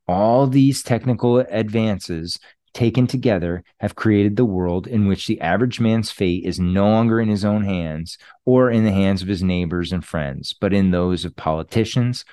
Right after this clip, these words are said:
corporate executives, and remote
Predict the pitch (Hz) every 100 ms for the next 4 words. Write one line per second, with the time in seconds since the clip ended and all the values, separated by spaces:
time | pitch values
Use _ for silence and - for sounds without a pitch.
0 | _ - 98 - 78 73 80 117 131 139
1 | 120 117 117 - - - _ - 127 123
2 | 110 127 113 98 95 95